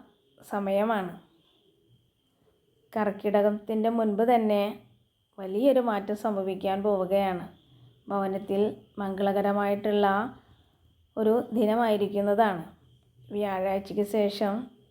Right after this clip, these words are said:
ശുഭകരമായിട്ടുള്ള സന്ദർഭങ്ങൾ വന്നു ചേരുന്നതാണ്. പലതരത്തിലുള്ള കുത്തുവാക്കുകളിൽ നിന്നും സങ്കടകരമായിട്ടുള്ള പല അവസ്ഥകളിൽ നിന്നും മറികടക്കുന്നതാണ്. ഇതുവരെയുള്ള സാമ്പത്തിക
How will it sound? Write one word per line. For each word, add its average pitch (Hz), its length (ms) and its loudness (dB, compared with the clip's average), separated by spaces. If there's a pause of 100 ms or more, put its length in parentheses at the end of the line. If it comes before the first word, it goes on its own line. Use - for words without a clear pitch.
(300)
ശുഭകരമായിട്ടുള്ള 226 1000 2 (1600)
സന്ദർഭങ്ങൾ 220 560 4 (240)
വന്നു 214 320 0
ചേരുന്നതാണ്. 196 720 2 (1700)
പലതരത്തിലുള്ള 226 800 2 (140)
കുത്തുവാക്കുകളിൽ 214 920 0
നിന്നും 208 240 0 (120)
സങ്കടകരമായിട്ടുള്ള 208 1040 2 (120)
പല 202 140 2 (100)
അവസ്ഥകളിൽ 202 580 0
നിന്നും 202 260 0
മറികടക്കുന്നതാണ്. 190 920 0 (840)
ഇതുവരെയുള്ള 214 600 6 (320)
സാമ്പത്തിക 202 520 0